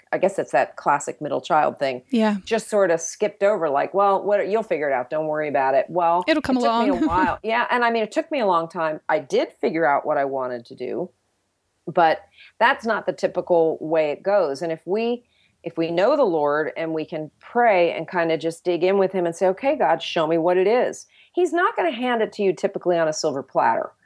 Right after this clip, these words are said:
Speaker 1: You know,
Speaker 2: Right.
Speaker 1: he's not gonna say, he never said to us, "Well, your daughter's gonna be a, you know, Christian music number one album bestseller," whatever.
Speaker 2: Mm-hmm.
Speaker 1: He never told us that. He just let us see that one thing led to another, okay?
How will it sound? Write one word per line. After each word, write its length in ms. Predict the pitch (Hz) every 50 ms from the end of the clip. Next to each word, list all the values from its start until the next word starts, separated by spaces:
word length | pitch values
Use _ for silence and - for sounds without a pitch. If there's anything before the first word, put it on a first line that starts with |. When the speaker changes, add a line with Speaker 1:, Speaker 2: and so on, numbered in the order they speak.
| _ _ _ _ -
Speaker 1:
You 100 | 180 196
know, 180 | 185 170 160 165
Speaker 2:
Right. 80 | 170
Speaker 1:
he's 160 | 180 175 165
not 200 | 190 190 214 214
gonna 180 | 214 208 190 180
say, 220 | - - 196 160
he 120 | 190 226 233
never 200 | 240 226 190 202
said 320 | 202 - - 208 190 175
to 100 | 170 175
us, 220 | 156 156 165 - -
"Well, 120 | 180 196
your 120 | 233 330
daughter's 400 | 330 339 320 349 359 320 277 247
gonna 200 | - 240 226 214
be 180 | 202 208 220 208
a, 180 | 196 190 196 196 - - - _ _ _
you 80 | - 233
know, 100 | 202 170
Christian 420 | - - 269 262 262 - 247 226
music 420 | 214 214 226 226 196 202 196 196 - _
number 340 | - 180 180 196 208 196 202
one 480 | 196 202 196 196 190 185 185 180 180 180 -
album 560 | - 180 196 190 170 180 175 175 180 175 165
bestseller," 880 | 156 196 196 196 - - - - - - - - 180 185 185 170 165 160
whatever. 540 | 151 180 180 190 190 160 160 165 170 165 - _ _ _ -
Speaker 2:
Mm-hmm. 380 | 233 226 196 196 233 233 226
Speaker 1:
He 120 | 220 269 302
never 220 | 349 427 440 349
told 340 | - - - 202 170 160 151
us 120 | 156 -
that. 360 | - 160 147 170 214 - -
He 160 | 185 202 254 226
just 320 | 202 233 226 226 - -
let 220 | 185 196 185 180
us 160 | 185 190 190 -
see 240 | - - 233 202
that 200 | 170 160 - -
one 260 | - 156 151 160 165 165
thing 220 | - 185 185 180
led 240 | 170 170 170 165 165
to 140 | - 190 185
another, 380 | 175 180 175 165 147 143 143 151
okay? 500 | 156 - 185 156 139 147 160 165 -